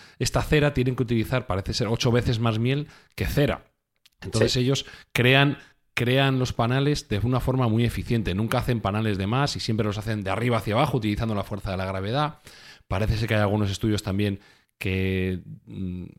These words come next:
Speaker 1: demuestran que con solo cuatro neuronas ellos son capaces, o estos animales son capaces de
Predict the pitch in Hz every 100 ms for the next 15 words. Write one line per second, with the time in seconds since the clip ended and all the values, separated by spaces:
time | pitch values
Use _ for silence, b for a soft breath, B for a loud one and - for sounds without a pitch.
0 | - - 101 127 143 120 95 - 101 -
1 | 131 120 95 120 120 110 107 120 107 98
2 | - 117 110 - 107 101 104 104 101 -
3 | 85 64 - 95 - - 101 101 101 107
4 | 98 98 95 95 95 90